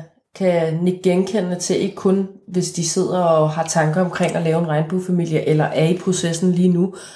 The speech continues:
men det er jo, det er jo også gældende for mange andre, der er i fertilitetsbehandling. Øhm, det, som du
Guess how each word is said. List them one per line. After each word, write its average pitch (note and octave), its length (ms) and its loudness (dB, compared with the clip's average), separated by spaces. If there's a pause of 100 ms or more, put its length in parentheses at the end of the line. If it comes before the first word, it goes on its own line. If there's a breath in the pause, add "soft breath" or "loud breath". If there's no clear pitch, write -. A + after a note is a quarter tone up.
(300 loud breath)
men F3+ 220 0
det F#3 80 4
er F3+ 60 4
jo, E3+ 220 0 (540 soft breath)
det G#3 60 2
er G3 40 4
jo F3 60 4
også G3 220 2
gældende A3+ 360 4
for A#3 120 -4
mange G3+ 260 2
andre, G#3 300 0
der F#3+ 460 0 (160)
er F#3 80 0
i F#3 80 4
fertilitetsbehandling. F#3+ 1300 -4 (260)
Øhm, F3 420 -2 (760)
det, G#3 160 4
som G3 160 -2
du G3 220 0